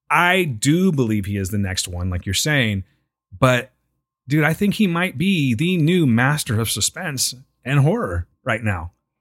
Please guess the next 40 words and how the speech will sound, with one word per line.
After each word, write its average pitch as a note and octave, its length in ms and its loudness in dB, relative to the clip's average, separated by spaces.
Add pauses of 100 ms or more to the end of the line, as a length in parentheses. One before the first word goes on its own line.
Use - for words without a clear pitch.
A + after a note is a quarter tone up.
(340)
because D3+ 640 2
this G3 160 2
isn't A#3+ 200 2
really G#3+ 220 2
a C#3+ 100 0
horror C3 420 0
movie. A3+ 300 4
It C#3 80 -2
does D3 200 0
have E3 240 0
horror C#3+ 760 -2 (960)
elements G3 480 2
to A#3 160 2
it. B3 160 2
You D#3+ 60 -2
know, D3 80 2
there's C#3+ 160 2
some C3+ 100 0
very E3+ 180 4
horrific, D#3 340 0
like, C#3+ 120 2
if C3 120 -6
I'm G3 180 4
in G#3 120 4
that F#3+ 180 2
situation, G#3+ 540 2
that F3 140 2
shit's - 220 -2
horrific. A#2 520 -2 (200)
But, C#3 340 0 (320)
you A3+ 100 2
know, D3 140 4
it's E3+ 120 -2
not B3+ 180 0
truly G#3+ 520 0
a - 20 -6
horror G3 420 0
movie, F#2+ 300 0
I F2 80 -8
guess. F2+ 260 -8